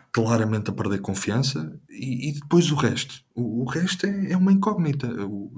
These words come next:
Jordan Poole e o Nico Mannion vieram da G League numa forma incrível.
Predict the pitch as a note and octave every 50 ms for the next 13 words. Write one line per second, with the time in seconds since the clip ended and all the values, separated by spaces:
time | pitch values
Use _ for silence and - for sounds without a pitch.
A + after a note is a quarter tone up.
0 | A#2+ A#2 C#3+ D3+ D3+ D3 D3 D3 C#3+ C#3+ C#3+ C#3 C3 B2+ B2 A#2 A#2 A2+ A2 G#2+
1 | G#2+ A2+ A#2 A#2 A#2 A#2+ A#2 A#2 A#2 A2+ A2+ G#2+ G#2 G#2 G#2+ A2 A2 G#2+ G#2 G2+
2 | G#2 G2 F#2+ G2 F#2+ G#2+ G#2+ F#2+ G2+ G2+ G2 G2 F#2+ G2 F#2+ G2 G2 G2 - -
3 | F#2+ F#2 F#2 F#2 F2+ F#2 F#2+ F#2+ - - G2 G2+ G2 F#2 F#2 F2 F2 -